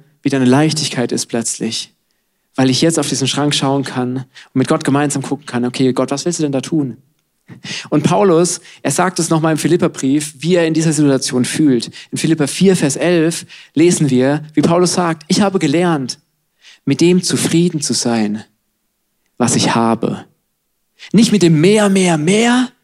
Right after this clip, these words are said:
sondern mit dem, was ich jetzt gerade habe. Er ist zufrieden. Und zwar egal, ob er wenig oder viel hat. Egal, ob Mangel oder Überfluss.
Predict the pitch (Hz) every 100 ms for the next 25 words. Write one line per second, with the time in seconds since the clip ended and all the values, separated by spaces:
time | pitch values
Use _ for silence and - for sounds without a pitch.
0 | _ _ _ - - 190 180 151 180 202
1 | 175 160 139 175 185 - 160 147 156 160
2 | 135 - 147 151 156 143 - _ _ _
3 | _ _ _ - 151 - - 151 - 185
4 | 170 165 123 123 _ _ - - - 139
5 | 156 165 160 156 175 196 151 131 - 180
6 | 190 202 196 - - _ - 147 117 -
7 | - 151 139 120 120 - _ _ _ _
8 | _ _ _ - 160 175 165 147 170 202
9 | 190 156 190 190 175 - 123 - -